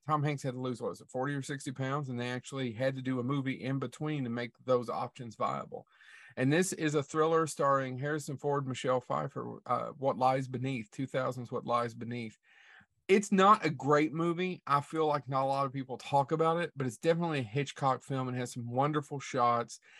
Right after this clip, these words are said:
It's got a little bit of a supernatural element to it that Hitchcock films, I don't really think, ever did, as I can recall. But I, it is an enjoyable movie. And spoiler alert,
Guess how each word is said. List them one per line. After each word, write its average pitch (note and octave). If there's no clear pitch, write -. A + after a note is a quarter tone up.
It's -
got D#3
a D#3+
little F#3
bit F3
of D#3
a C#3+
supernatural C#3+
element C3+
to C#3
it C3
that A#2
Hitchcock A#2+
films, A#2
I C3+
don't C3
really B2
think, A#2
ever A#2
did, A#2+
as A#2
I A#2
can A#2+
recall. C3
But G3
I, D#3+
it F3
is G3+
an F#3+
enjoyable D#3+
movie. C#3
And F3+
spoiler A#3
alert, C3+